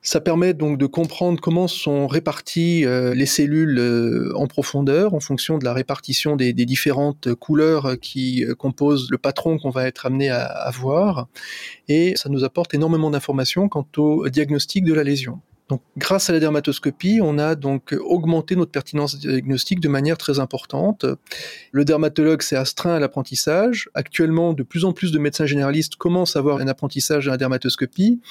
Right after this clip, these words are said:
Mais au même titre que le, pour reprendre l'exemple du stéthoscope tout à l'heure, le cardiologue a un stéthoscope,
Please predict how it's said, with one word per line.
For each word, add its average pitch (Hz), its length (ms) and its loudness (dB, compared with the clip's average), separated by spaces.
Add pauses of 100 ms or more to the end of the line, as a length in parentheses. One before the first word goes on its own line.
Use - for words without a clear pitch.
(360)
Mais 147 140 2
au - 100 0
même 160 160 2
titre 170 240 -4
que 160 80 2
le, 135 400 4 (140)
pour 131 100 -4
reprendre 151 260 -2
l'exemple 135 400 -2
du 127 100 -4
stéthoscope 135 460 -2
tout - 160 -4
à 139 60 0
l'heure, 196 240 2 (180)
le 143 160 2
cardiologue 151 540 2
a 131 60 0
un - 20 0
stéthoscope, 175 720 0